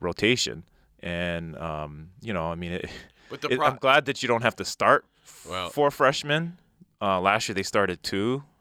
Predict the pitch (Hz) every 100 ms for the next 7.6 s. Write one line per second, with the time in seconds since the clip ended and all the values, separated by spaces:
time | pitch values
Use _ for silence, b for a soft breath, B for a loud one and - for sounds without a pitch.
0 | _ - 92 85 80 80 87 - 104 107
1 | 101 123 131 95 90 90 78 87 - 95
2 | - 107 104 - 107 - 98 101 87 76
3 | 80 80 - - 85 87 85 90 80 92
4 | 101 92 82 - 98 87 - 82 80 92
5 | 92 - 78 76 b b b - 107 131
6 | 127 104 113 110 98 98 95 - 110 95
7 | 82 117 120 107 110 107